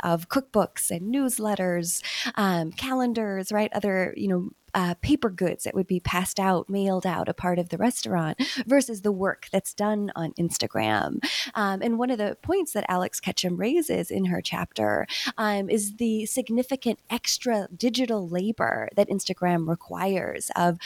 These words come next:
constantly producing content, um, and of, um, an emotional labor in developing a following, responding to comments, responding to problems, you know, interacting with all of your followers in your community,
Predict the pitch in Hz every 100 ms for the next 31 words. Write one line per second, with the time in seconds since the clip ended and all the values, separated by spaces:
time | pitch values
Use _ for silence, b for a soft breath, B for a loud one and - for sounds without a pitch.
0 | B - - 220 226 - 214 202 190 175
1 | 208 175 190 190 - 262 285 - - 208
2 | - 349 392 392 - B 269 - 233 220
3 | 220 269 302 320 269 - 214 208 202 208
4 | B B 240 220 208 - 226 202 220 277
5 | 247 214 180 170 156 - - - - -
6 | 220 208 208 202 196 B 240 - 202 220
7 | 208 220 226 208 - 180 190 175 156 190
8 | - 185 196 208 196 - - 185 196 170
9 | - 196 - 202 214 208 208 - - 196
10 | 202 202 196 180 - B 302 214 202 233
11 | 226 196 180 - 214 202 196 - 202 190
12 | 196 - 101 185 190 190 104 190 185 185
13 | 185 180 175 - 190 214 220